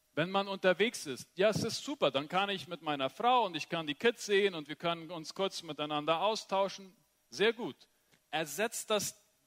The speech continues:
die physische Präsenz? Niemals. Ich bin froh, wenn ich dann wieder zu Hause bin und meine Frau und meine Töchter in den Arm nehmen kann.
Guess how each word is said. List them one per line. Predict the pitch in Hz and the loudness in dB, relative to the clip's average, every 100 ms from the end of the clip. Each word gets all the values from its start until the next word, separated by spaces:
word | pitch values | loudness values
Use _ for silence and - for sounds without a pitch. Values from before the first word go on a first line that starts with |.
| _ | _
die | 185 | -8
physische | - 226 240 220 - 196 | -6 -6 -4 -4 -4 -4
Präsenz? | - 175 151 175 269 302 - _ _ _ _ _ _ _ _ _ _ _ _ _ | -4 -4 -2 -4 -4 -10 -14 _ _ _ _ _ _ _ _ _ _ _ _ _
Niemals. | 110 127 131 247 104 - - - _ _ _ _ _ _ | -10 -8 -8 -8 -8 -10 -18 -20 _ _ _ _ _ _
Ich | - | -8
bin | 131 | -8
froh, | - 175 | -4 0
wenn | 214 208 | 2 0
ich | 202 | 0
dann | 185 165 | -4 -2
wieder | 156 151 | 0 0
zu | 151 127 | -2 0
Hause | 135 190 208 | 2 2 0
bin | 214 262 | 0 0
und | 254 | -2
meine | 170 151 156 160 | -2 -2 -2 -6
Frau | - 147 160 | -4 -2 0
und | 247 - | -2 -2
meine | 160 156 | -2 -2
Töchter | - 160 - 180 | -4 -6 -2 -4
in | 185 | -4
den | 214 | -4
Arm | 233 285 185 | 0 0 0
nehmen | 127 104 98 | -4 -6 -12
kann. | 98 82 | -16 -16